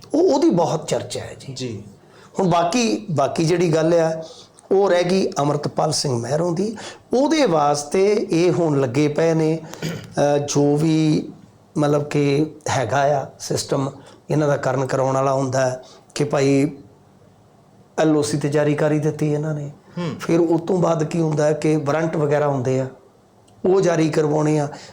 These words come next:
Speaker 1: ਗਾਂਹ ਫਿਰ ਉਹ ਜਿਹੜੀਆਂ ਕੁਛ ਰਸਮੀ ਕਾਰਵਾਈਆਂ ਹੁੰਦੀਆਂ ਨੇ ਦੋ ਦੇਸ਼ਾਂ ਦੇ ਦਰਮਿਆਨ,
Speaker 2: ਜੀ।
Speaker 1: ਉਹ ਪੂਰੀਆਂ ਕਰਨ ਵਾਸਤੇ ਲੱਗੇ ਹੋਏ ਆ।
Speaker 2: ਹੂੰ, ਹੂੰ।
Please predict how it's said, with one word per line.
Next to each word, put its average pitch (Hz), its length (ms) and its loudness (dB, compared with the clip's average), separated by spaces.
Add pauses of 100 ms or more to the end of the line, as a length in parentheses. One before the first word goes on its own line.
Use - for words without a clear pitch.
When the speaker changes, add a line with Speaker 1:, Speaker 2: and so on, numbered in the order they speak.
(160)
Speaker 1:
ਗਾਂਹ 185 160 4
ਫਿਰ 170 140 2
ਉਹ 190 440 2
ਜਿਹੜੀਆਂ 160 340 2
ਕੁਛ 156 260 -4 (460)
ਰਸਮੀ 160 460 0
ਕਾਰਵਾਈਆਂ 156 500 2
ਹੁੰਦੀਆਂ 147 340 0
ਨੇ 156 60 2
ਦੋ 143 240 2
ਦੇਸ਼ਾਂ 143 400 2
ਦੇ 147 100 2
ਦਰਮਿਆਨ, 135 460 0 (280)
Speaker 2:
ਜੀ। 143 300 -4 (300)
Speaker 1:
ਉਹ 320 280 2
ਪੂਰੀਆਂ 202 280 2
ਕਰਨ 143 240 0
ਵਾਸਤੇ 135 380 0
ਲੱਗੇ 139 380 2
ਹੋਏ 110 320 0
ਆ। - 180 -12 (280)
Speaker 2:
ਹੂੰ, 175 240 -2
ਹੂੰ। 117 120 -8